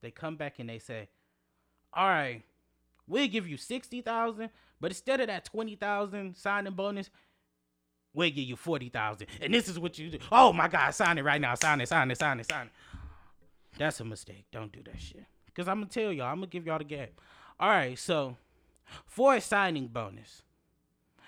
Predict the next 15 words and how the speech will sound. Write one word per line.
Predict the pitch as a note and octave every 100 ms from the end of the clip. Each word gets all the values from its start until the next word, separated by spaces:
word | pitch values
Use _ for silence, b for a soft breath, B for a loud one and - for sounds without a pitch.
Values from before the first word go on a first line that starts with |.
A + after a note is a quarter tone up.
| B B
normally | F3+ C#4 D4 B3 A#3
it | F#3+ F#3
has | F#3+ E3+
a | C3+
term | - G3 F3+ C3
of | -
how | F#3
long | F3+ E3+ E3
you | D#3
have | E3 -
to | -
stay | E3
with | D3 D3
the | C3+
organization | D3 D3 C3 A#2 C#3+ D3+ - A#2